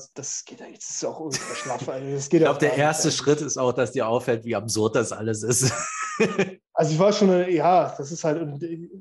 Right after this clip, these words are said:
Speaker 1: Auto kommt ja auch noch dazu, ne?
Speaker 2: Ja, ja.
Speaker 1: Also im Auto müsste ich auch noch mal gucken, also da kann ich bestimmt auch noch mal drei, vier rauszerren, also
Speaker 2: Ja.
Speaker 1: also zwanzig Stück zu Hause, das ist schon
Speaker 2: <laughs> Das muss nicht sein.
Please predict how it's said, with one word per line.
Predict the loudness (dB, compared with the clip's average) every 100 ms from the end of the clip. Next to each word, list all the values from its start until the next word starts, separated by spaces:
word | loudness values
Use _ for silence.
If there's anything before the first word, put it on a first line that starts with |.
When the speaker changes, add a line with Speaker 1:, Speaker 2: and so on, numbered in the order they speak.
| -4
Speaker 1:
Auto | 2 4 2
kommt | 0 -2
ja | -4
auch |
noch | -6 -8
dazu, | -12 -14 -14
ne? | -14 -4
Speaker 2:
Ja, | 2
ja. | 4 4
Speaker 1:
Also | 2
im | 2
Auto | 2 4
müsste | 4 2 0
ich | 2
auch | 4
noch | 4
mal | 2 0 -2
gucken, | -4 -6 -4
also | -8 -4
da | -2
kann | -2
ich | -2 -6
bestimmt | -12 -10 -4
auch | -2
noch | -2
mal | -4
drei, | -4 -6
vier | -4 -6
rauszerren, | -4 -6 -6 -8 -8
also | -8 -6 -6 -8
Speaker 2:
Ja. | -6 -4 -4 _ _ _ _ _ -12
Speaker 1:
also | -12
zwanzig | -10 -6 -4 -4 -6
Stück | -6 -8
zu | -4
Hause, | -2 -2 -4
das | -8
ist | -8 -10
schon | -8 -8 -10 _ _ _ _
Speaker 2:
<laughs> | -20 -16 -16 -18 -10
Das | -8 -8 -10 -12
muss | -16
nicht | -16
sein. | -12 -12